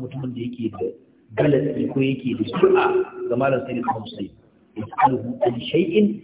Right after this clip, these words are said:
hatta yasta'dhinahu kama yasta'dhinu al-amir."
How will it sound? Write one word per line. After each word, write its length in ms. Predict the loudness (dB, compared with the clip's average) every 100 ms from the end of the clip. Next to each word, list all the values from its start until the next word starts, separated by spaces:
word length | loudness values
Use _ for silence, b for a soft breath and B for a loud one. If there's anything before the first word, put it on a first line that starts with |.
| -16 -20 -4
hatta 400 | -4 -2 2 4 6
yasta'dhinahu 800 | 4 2 -2 0 0 0 0 0
kama 300 | -2 0 0
yasta'dhinu 480 | 0 -2 -2 -4 -8
al-amir." 280 | -10 -16